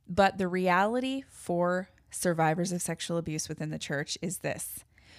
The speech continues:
We are the ones that are going to bring about the change for other survivors of sexual abuse. Again, wish we lived in that magical fairyland where non-survivors were picking up those heavy burdens and putting them on their own shoulders and carrying them for us.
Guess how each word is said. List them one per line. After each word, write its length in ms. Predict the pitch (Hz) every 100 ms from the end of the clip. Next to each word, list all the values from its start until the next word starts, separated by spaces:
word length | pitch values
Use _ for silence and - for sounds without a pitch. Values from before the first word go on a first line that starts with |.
| - -
We 220 | 175 208
are 140 | 254 294
the 100 | 285
ones 720 | 185 156 147 180 220 - - -
that 220 | 165 170 165
are 100 | 160
going 380 | 165 156 160
to 120 | 185 160
bring 340 | 156 156 160
about 420 | - 156 139 -
the 100 | 156
change 640 | - - 143 170 220 - - _
for 200 | 196 190 -
other 300 | 175 170 165
survivors 540 | - 165 147 151 170
of 80 | -
sexual 360 | - - - -
abuse. 460 | - - - - - - - -
Again, 500 | 214 302 208 185 -
wish 280 | - 196 226
we 100 | 269
lived 180 | 226 220
in 60 | 202
that 160 | 196
magical 380 | 180 175 202 170
fairyland 680 | - 170 175 175 156 151 - - - _
where 260 | - 190 190
non-survivors 920 | 180 185 294 190 175 151 151 151 -
were 140 | 156
picking 460 | 156 - 226 247 220
up 160 | 202 -
those 220 | 175 -
heavy 220 | 180 160
burdens 380 | 151 156 151 156
and 140 | 160
putting 240 | - 180 175
them 100 | 170
on 140 | 156
their 160 | 151 156
own 160 | 202
shoulders 360 | 202 170 156 160
and 120 | 156
carrying 380 | - 165 160 156
them 120 | 156
for 320 | - 170 151
us. 220 | 135 -